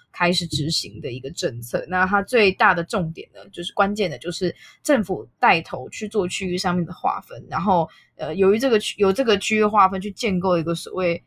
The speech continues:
属于黑人的社区跟白人社区这个，这个比较明显的区隔。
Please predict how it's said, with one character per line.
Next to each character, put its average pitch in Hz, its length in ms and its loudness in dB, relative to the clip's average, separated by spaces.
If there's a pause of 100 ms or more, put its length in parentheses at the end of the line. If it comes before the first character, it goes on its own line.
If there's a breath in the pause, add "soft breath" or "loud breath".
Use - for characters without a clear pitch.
(120)
属 - 180 -12
于 139 180 -8
黑 226 100 -2
人 190 120 0
的 170 80 -4
社 170 160 -2
区 170 120 -6
跟 175 180 -2
白 - 200 -10
人 208 80 -20
社 165 140 -14
区 165 140 -8
这 156 120 -8
个， - 80 -12 (140)
这 185 100 -6
个 117 180 -12 (100)
比 - 80 -20
较 185 160 0
明 175 180 0
显 - 140 -6
的 - 80 -16
区 151 200 -6
隔。 - 140 -12